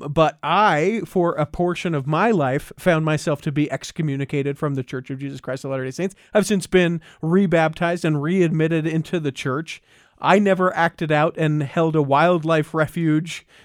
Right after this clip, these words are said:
you know, uh, against the federal government or anything like that. It is fascinating to me to note that some of these people, Ammon,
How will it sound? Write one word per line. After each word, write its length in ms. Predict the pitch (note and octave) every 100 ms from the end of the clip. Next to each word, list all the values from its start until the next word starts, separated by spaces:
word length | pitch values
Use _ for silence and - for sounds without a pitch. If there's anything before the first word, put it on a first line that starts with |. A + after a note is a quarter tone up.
| _
you 140 | G3+ E3
know, 380 | D3+ D3 D#3 -
uh, 240 | D#3 C#3+ -
against 420 | D3+ D3+ D#3 -
the 80 | D#3+
federal 360 | - E3+ D#3+
government 480 | D3+ D#3+ E3+ E3 D#3
or 100 | E3
anything 400 | D#3 D3+ D#3+ D3+
like 180 | C#3+ C#3+
that. 260 | E3+ F#3 - _ _ -
It 100 | G#3
is 160 | B3
fascinating 560 | - A#3+ B3 - F4 B3+
to 100 | F3+
me 260 | E3 D#3 D#3+
to 200 | - E3+
note 400 | D3 C#3+ - - _ _ -
that 540 | C3+ D3+ D3 C#3+ _ _ _ _ _ _ _ _ _ _ -
some 280 | - F#3
of 140 | G3 E3
these 180 | F3+ F3
people, 460 | - F#3+ F#3+ F#3+ -
Ammon, 540 | C#3+ D3+ E3+ F3 F3